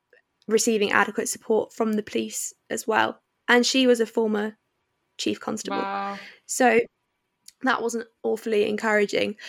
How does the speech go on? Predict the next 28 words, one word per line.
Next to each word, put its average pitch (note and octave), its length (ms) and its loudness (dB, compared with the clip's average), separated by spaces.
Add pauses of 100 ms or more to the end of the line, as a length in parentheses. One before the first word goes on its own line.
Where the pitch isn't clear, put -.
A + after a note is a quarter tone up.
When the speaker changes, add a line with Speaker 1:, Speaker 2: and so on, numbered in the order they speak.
(200)
Speaker 1:
But D4 100 4
it D4+ 100 4
is D4+ 120 4
interesting D#4 420 2
to C#4+ 80 -2
look C4 180 2
at - 100 -6
the A#3+ 60 0
law, A3+ 320 2
which A3+ 420 0 (260)
looks A#3+ 340 -2
good C4 180 2
on A3+ 160 2
paper. A#3 340 0
You G3+ 100 0
know, G#3 60 2
it - 120 -4
covers - 560 -2 (480)
a A3 40 -2
whole D4 280 2
lot B3 180 4
of G#3+ 80 -6
things, G3+ 580 -2 (180)
very C4+ 180 4
broad. G#3 420 4 (580)
But - 140 4
realistically, - 840 0
so B3 280 4